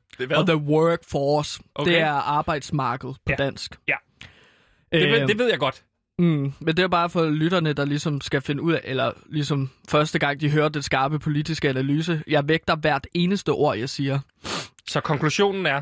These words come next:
Speaker 1: hvis jeg skal sige det bare kort, så tror du, at han er gået ud af Venstre, fordi han skal stifte sit eget parti til at indføre, der skal nå at indføre en lov,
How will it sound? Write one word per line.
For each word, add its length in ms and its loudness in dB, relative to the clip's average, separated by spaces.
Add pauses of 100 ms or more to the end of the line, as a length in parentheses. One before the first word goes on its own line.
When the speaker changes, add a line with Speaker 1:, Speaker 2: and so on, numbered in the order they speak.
Speaker 1:
hvis 180 -6
jeg 80 2
skal 160 -8
sige 180 0
det 160 0
bare 180 0
kort, 400 -2 (360)
så 120 -4
tror 280 2
du, 260 2 (420)
at 120 -2
han 140 -2
er 40 -2
gået 140 -2
ud 40 2
af 60 0
Venstre, 380 -2
fordi 300 -4
han 120 0
skal 140 -4
stifte 220 -2
sit 100 -4
eget 140 2
parti 380 -4 (520)
til 120 0
at 100 2
indføre, 480 0 (100)
der 60 0
skal 140 -2
nå 120 4
at 60 4
indføre 240 0
en 60 0
lov, 300 2